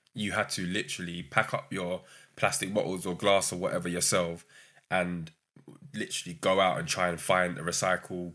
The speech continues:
bin, um, to do it yourself. So it wasn't anything, they didn't come to your house and collect it, basically. You had to go and find it yourself.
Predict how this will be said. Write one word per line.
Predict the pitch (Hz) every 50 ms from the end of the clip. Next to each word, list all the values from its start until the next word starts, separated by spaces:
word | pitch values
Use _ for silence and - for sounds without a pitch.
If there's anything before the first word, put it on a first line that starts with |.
| - -
bin, | 98 92 90 85 82 85 85 - - - - _ _ _ - -
um, | 87 90 87 87 87 85 87 85 85 85 85 82 80 - _ _ - - -
to | - 95
do | 87 92 101 95
it | 95
yourself. | 82 90 90 - - 98 98 110 123 123
So | 123 - - 95 76
it | 78 87
wasn't | 95 95 92 90 87 -
anything, | 90 92 90 90 - 87 90 87 - 82 -
they | 98 101
didn't | 107 117 113 92 82
come | 104 98 87
to | 92
your | 90 90
house | 92 90 - 92
and | 87
collect | - 95 95 - - -
it, | - 82
basically. | 85 85 - - - - 90
You | 87
had | 85 -
to | -
go | - 87
and | 85 82
find | - 90 87 87
it | 92 87
yourself. | 87 - - 90 90 87 -